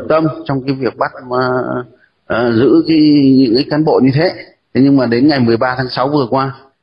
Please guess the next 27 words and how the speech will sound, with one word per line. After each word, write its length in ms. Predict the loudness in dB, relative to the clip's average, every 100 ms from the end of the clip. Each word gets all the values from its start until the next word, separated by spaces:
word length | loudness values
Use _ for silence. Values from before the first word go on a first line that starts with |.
| _ _
thì, 160 | -2 0
ờ, 60 |
Công 200 | 0 -2
an 120 | 0 0
Hà 60 |
Nội 260 | 0 0 0
ra 140 | -2 -4
quyết 80 | -2
định 140 | -2 -2
khởi 140 | -2
tố, 500 | -2 0 0 -4 -14 _ _
ờ, 140 | -2
người 160 | 0 2
dân 160 | 2 0
Đồng 120 | 0
Tâm 240 | -2 -2 -4 -8
trong 160 | -6 -2
cái 80 |
vụ 360 | 0 0 -2 -2
việc 220 | -2 -2 -2
mà 100 | -2
bắt 180 | -2
giữ 120 | -2 -2
cán 160 | 0
bộ 140 | 0 0
như 80 | 2
thế. 140 | 0